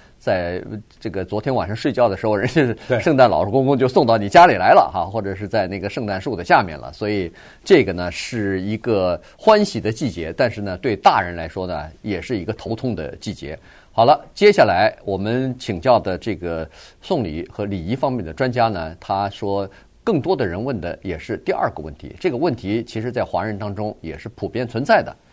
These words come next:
Speaker 1: 就是当我在节日期间收到了许多的，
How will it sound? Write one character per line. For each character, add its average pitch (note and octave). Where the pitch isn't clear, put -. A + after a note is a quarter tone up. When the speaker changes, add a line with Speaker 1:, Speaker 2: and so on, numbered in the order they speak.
Speaker 1:
就 C#3+
是 G2+
当 B3+
我 D2+
在 A2
节 G#2
日 F3
期 D3+
间 A3
收 A#3
到 F#3+
了 F#2+
许 -
多 F3+
的， C#3+